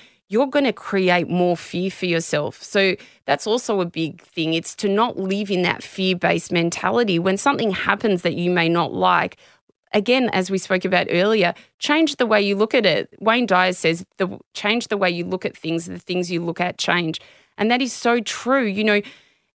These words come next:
you could look at a situation and I could look at a situation, and it's unbelievable how both of the way that, that we look at the same thing can be completely different, and that can have a completely different effect on us for the rest of our lives. So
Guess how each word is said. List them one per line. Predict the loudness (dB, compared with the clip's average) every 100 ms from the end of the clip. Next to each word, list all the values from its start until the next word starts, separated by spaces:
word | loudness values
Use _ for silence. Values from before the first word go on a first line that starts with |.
| _ _ _
you | -2 -2
could | 0 0
look | 2
at | 2
a | 2
situation | 0 -2 2 4 2 2 2
and | 4
I | 4 2
could | 0 0
look | 2
at | 2
a | 0
situation, | 0 -2 0 2 4 2 2 4
and | 2
it's | 0 0
unbelievable | 2 2 2 2 2 2 2 2
how | 2 4 2 0 -8 -20 _
both | 2 2 0
of | 0
the | 2
way | 2 2
that, | 0 -8 -2
that | 0 2
we | 2
look | 2 2 2
at | 0 0
the | -2
same | 0 0 4 2
thing | 2 0 2
can | 2 2
be | 0
completely | 0 -2 0 0 2 0
different, | 0 -2 2 2 2
and | 2
that | 0
can | -2 -2
have | 0
a | 0
completely | -2 -4 0 0 2
different | 0 0 0 -2
effect | 0 -2 2
on | 2
us | 2 -2 -8 -18 -12
for | 0
the | 2
rest | 4 2 0
of | 2
our | 2 2
lives. | 2 2 2 -2
So | 2 2